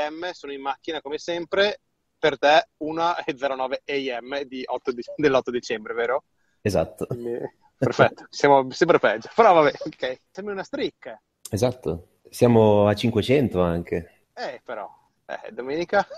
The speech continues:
Speaker 1: <laughs> non lo so, partire, partire da domenica, parlare di domenica scorsa con i Seattle che arrivano al Lambo mi pare un po' così, però, però le partite di domenica dovevamo farle.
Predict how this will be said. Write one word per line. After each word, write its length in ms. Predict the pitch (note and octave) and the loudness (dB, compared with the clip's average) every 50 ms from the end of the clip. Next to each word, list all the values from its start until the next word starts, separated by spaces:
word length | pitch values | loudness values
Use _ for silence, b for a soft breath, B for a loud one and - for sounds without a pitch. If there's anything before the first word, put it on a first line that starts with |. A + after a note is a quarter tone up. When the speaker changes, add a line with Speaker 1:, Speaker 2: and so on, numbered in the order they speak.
| F5+ G#5 G#5+ | -2 -2 0
Speaker 1:
<laughs> 320 | G5+ F4 D5+ D5 - - - | 0 -2 -2 -2 -6 -2 2
non 120 | G3+ F3 | 2 2
lo 40 | D#3+ | 4
so, 140 | - F#3+ D#3 C#3 C3 C3+ B2+ | 6 6 6 6 4 2 0
partire, 380 | - D3 C3+ F#3 F3+ F3 D#3+ | -2 0 2 4 4 4 4
partire 340 | - D#3 D#3 - F3 F#3+ G3 | 4 0 0 2 2 2 2
da 120 | E3+ E3 | 2 2
domenica, 340 | D3+ D3 D3 D#3 D#3 D3+ C#3 D3+ b b b b b | 0 0 -2 -2 -4 -4 -6 -10 b b b b b
parlare 320 | - C#3 D3 E3 F3+ G3 F#3+ | -2 2 4 6 6 6 4
di 80 | F3 | 4
domenica 400 | D#3 D3+ D3+ D#3 D#3 D#3 - C#3+ | 4 2 0 0 -4 -4 -4 -4
scorsa 440 | C3+ - - C#3+ C3+ A#2+ - - A#2+ | -6 -4 -4 -4 -4 -4 -6 -10 -12
con 160 | - - C3 | -10 -10 -10
i 80 | C3+ C3 | -10 -10
Seattle 400 | - - D#3+ D#3 D#3 - D3 B2+ | -4 -2 -2 -2 0 -2 -4 -4
che 80 | - | -2
arrivano 260 | A#2+ B2+ C3+ C3+ C3+ C3 | -2 -4 -2 -2 -4 -4
al 60 | C3 | -2
Lambo 320 | B2+ B2+ C3+ D3 D3+ E3 | -2 -2 -4 -4 -6 -10
mi 140 | D#3 C#3+ B2 | -10 -12 -12
pare 220 | - - A#2+ A#2+ A#2+ | -6 -6 -4 -4 -4
un 140 | A#2 A#2+ - | -8 -10 -8
po' 460 | - A#2 A2 G#2+ G#2+ G2+ G2 F#2+ - _ _ _ _ | -6 -4 -4 -4 -4 -6 -8 -10 -12 _ _ _ _
così, 320 | _ C3+ B2 A2 A#2+ A#2+ - _ | _ -8 -8 -8 -12 -18 -20 _
però, 260 | - C3 B2 B2 A#2+ | -6 -4 -2 -2 -2
però 380 | A#2+ B2+ B2 C#3 - - B2+ C3 | -4 -8 -10 -8 -2 0 2 4
le 100 | C#3+ C#3+ | 4 2
partite 320 | B2+ B2+ B2+ A2+ B2 C3 | 0 -2 -6 -6 -4 -2
di 60 | C3+ B2+ | -2 0
domenica 420 | B2+ A#2 A#2 A#2+ C3 C#3+ C3+ C3+ | -2 -2 -2 -4 -4 -2 -2 -2
dovevamo 320 | A#2+ A2+ G#2+ A2 A2 G#2 | -2 -2 -2 -4 -6 -8
farle. 500 | F#2+ - - - D#2 - - - F2 - | -12 -10 -8 -8 -8 -8 -10 -12 -16 -16